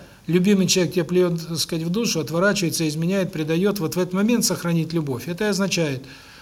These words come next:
э, реально увидеть божественное за этим человеком. И для того, чтобы мы божественное периодически видели, периоди-, мы должны либо добровольно, либо принудительно лишаться любой точки опоры.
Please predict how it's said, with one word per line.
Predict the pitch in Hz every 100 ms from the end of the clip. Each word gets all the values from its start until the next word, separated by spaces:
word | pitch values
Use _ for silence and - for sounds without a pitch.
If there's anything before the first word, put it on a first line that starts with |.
| - - -
э, | 160 147 147 160 156 151 160
реально | 156 208 214 185
увидеть | 185 190 170
божественное | 143 165 185 202 208 170 156
за | 139
этим | 160 156 139
человеком. | 143 135 131 104 104 101 - - - - -
И |
для | 160
того, | 180 208
чтобы | 196 196
мы | 196
божественное | 185 180 196 - 185 170 165
периодически | 131 180 185 180 147 - 170
видели, | 180 247 196 135
периоди-, | 135 156 175 208
мы | 170 185
должны | 196 175 180
либо | 180 233
добровольно, | 233 214 208 214 208 180
либо | 180 220 190
принудительно | 170 180 180 220 185
лишаться | 170 175 208 208 208
любой | 165 180 202
точки | 202 165 - 143
опоры. | 117 113 95